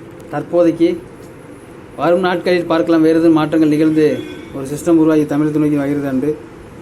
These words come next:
பார்த்தீங்கன்னா முப்பதாம் தேதி,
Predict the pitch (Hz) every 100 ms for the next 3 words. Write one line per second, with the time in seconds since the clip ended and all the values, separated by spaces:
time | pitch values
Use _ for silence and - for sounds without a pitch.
0 | - - - - - - - - - -
1 | - 131 - 151 160 175 170 170 175 165
2 | 165 170